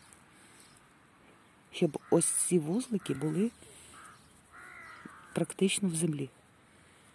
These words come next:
Бачите? Ось так. Проливаємо і накриваємо.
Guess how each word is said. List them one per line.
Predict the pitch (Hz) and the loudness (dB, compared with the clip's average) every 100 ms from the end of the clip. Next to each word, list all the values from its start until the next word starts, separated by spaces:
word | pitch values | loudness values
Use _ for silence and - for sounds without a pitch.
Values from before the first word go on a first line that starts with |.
| - - 190 | -20 -4 2
Бачите? | 220 - 196 - - - - - - - - - - - - - - | 2 2 -4 -8 -18 -20 -20 -20 -20 -18 -20 -20 -20 -20 -20 -20 -4
Ось | 165 - | -2 0
так. | 147 - - - - - - - - - - - - - - - - - | -2 -6 -12 -16 -16 -16 -16 -14 -16 -16 -18 -18 -18 -16 -16 -16 -14 2
Проливаємо | 214 240 247 170 165 170 208 269 - - - - - - - - - - - - - - - - - - - - - | 6 8 6 4 2 4 4 2 -4 -14 -14 -14 -14 -14 -14 -16 -18 -18 -18 -18 -18 -18 -18 -20 -20 -20 -20 -20 0
і | 220 208 - - - - - - - - | 2 2 0 -14 -18 -20 -20 -20 2 8
накриваємо. | 220 - 196 196 247 277 226 196 | 8 8 4 4 2 6 8 6